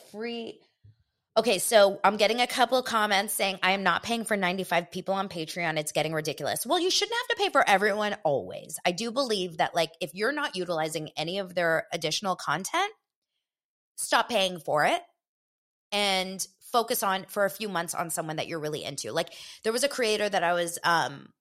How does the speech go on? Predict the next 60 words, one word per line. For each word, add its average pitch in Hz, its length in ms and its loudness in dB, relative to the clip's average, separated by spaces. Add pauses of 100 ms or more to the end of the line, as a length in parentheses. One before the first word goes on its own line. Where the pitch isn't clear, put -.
(280)
I 180 120 2
was 180 160 -2
paying 180 520 0
for, 190 480 2 (240)
and 220 100 0
I 226 60 2
was 220 160 -2
realizing 233 520 2
that 196 120 4
they 208 80 2
were 180 180 4
releasing 160 600 0
extra - 280 -4
episodes 202 440 -2
and 196 40 -8
whatever, 190 220 -2
and 180 80 -4
I 185 80 -2
just - 220 -6
wasn't 165 380 0 (100)
listening 127 320 -8
to - 80 -10
them. - 200 -14 (380)
And 226 100 2
if 240 140 0
I 220 140 4
found 220 360 -4
that, 202 160 2
like, 170 140 -4
it 160 80 -2
wasn't 165 260 -4
interesting 196 540 -6
content 185 400 -6
enough 202 240 -4
for 214 80 -8
me, 208 220 -6
I 247 80 0
gave 247 240 -2
it, 214 100 -4
like, 196 180 -6
three 226 140 -4
or 226 80 0
four 220 160 -4
months, 202 260 -4
and 202 120 -8
then 190 80 -4
I 180 80 -2
moved 156 260 -6
on. 101 260 -2 (360)
But 381 100 4
at 392 160 4
least 453 260 0
I'm 349 140 -2
giving 262 280 -2
them, 247 180 0
like, 262 160 -2
a - 40 2
twenty 240 360 -4
dollar 180 600 2
total 185 600 2